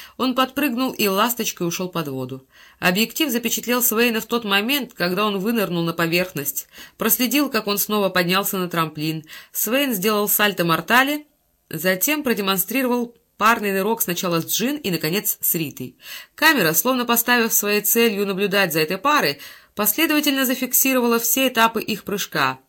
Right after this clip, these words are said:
Вот Рита стоит, расставив ноги на подкидной доске, а Элдон, просунув голову между ее бедер, поднимает ее на плечах.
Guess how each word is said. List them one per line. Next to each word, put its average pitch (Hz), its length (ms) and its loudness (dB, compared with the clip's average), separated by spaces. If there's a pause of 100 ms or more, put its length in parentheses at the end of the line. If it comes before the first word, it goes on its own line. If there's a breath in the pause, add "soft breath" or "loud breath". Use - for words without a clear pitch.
(140)
Вот 285 220 -2
Рита 302 200 -4
стоит, 247 280 -2
расставив 196 480 -2
ноги 190 280 -2
на 233 100 2
подкидной 180 400 -2
доске, 175 440 -2 (280 loud breath)
а 190 180 0
Элдон, 285 340 0
просунув 220 460 0
голову 202 300 0
между 190 280 -2
ее 180 220 2
бедер, 269 320 -2
поднимает 202 500 0
ее 196 140 -2
на 196 80 -6
плечах. 185 540 -4